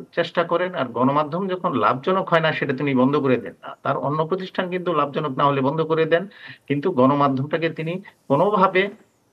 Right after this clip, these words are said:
টিকিয়ে রাখার চেষ্টা করেন, এটা দিয়ে সে অন্য সুযোগ সুবিধা নেয়ার চেষ্টা করেন। এই যে এই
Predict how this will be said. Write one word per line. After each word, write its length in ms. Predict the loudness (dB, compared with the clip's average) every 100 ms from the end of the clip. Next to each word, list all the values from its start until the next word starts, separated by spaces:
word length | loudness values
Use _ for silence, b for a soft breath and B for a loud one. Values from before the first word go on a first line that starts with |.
| _
টিকিয়ে 320 | -4 2 4
রাখার 240 | 4 2 -2
চেষ্টা 300 | -2 -2 -4
করেন, 300 | -2 -2 0 -2 -2
এটা 260 | 0 2 2
দিয়ে 180 | 2 -2
সে 220 | 0 -2 -4 _
অন্য 420 | 2 2 4 2 2
সুযোগ 340 | 0 -2 0
সুবিধা 460 | 0 2 4 2 -2 b _
নেয়ার 180 | 0 0
চেষ্টা 360 | 0 -4 -6 -8
করেন। 240 | -6 -8 -8 -2
এই 380 | 0 2 -2 2
যে 500 | 4 6 4 0 -8
এই 280 | -4 -2 -2